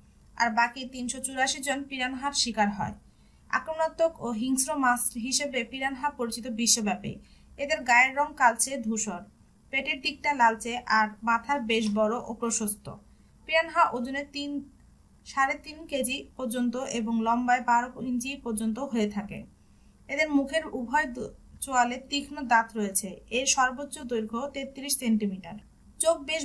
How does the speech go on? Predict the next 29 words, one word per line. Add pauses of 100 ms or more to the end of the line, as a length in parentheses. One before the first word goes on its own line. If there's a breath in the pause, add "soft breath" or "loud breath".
বড়
হওয়ায়
শিকার
এদের
চোখকে
ফাঁকি
দিতে
পারে
না। (180)
শক্তিশালী (340)
নিম্ন
চোয়াল (140)
ছাড়াও
উন্নত
ও (220)
পুরো
মাংসপেশি
এবং (340 loud breath)
পার্শ্বীয়ভাবে
চাপা
দেহ
পিরানহাকে
করে
তুলেছে
আরও
বেশি
হিংস্র। (500 soft breath)
এদের
ক্ষিপ্র